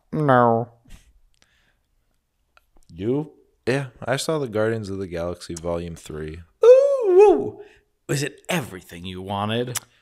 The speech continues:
Speaker 2: Yeah, it's pro-, it's, it might be my favorite of the Guardians movies, to be honest.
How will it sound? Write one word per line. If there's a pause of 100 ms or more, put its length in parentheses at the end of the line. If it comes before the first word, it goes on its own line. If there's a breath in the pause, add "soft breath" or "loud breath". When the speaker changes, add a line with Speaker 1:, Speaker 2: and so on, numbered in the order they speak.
(280 soft breath)
Speaker 2:
Yeah, (100)
it's
pro-,
it's,
it
might
be
my
favorite
of
the
Guardians
movies,
to
be
honest.